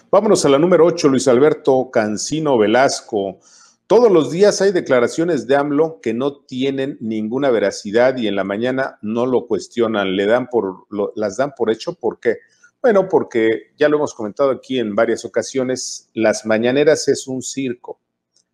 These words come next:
es una representación circense o teatral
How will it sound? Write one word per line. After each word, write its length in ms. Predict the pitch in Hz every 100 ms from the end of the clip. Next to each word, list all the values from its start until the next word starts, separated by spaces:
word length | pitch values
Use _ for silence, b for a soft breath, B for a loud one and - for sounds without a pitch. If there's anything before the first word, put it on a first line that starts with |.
| _ _ _ _ _
es 180 | 135 131
una 140 | 151 143
representación 1300 | 117 101 107 - 110 98 104 - 123 127 127 107 - _ _
circense 840 | - - 110 107 135 131 127 127
o 140 | 113 127
teatral 680 | 113 101 - 120 123 123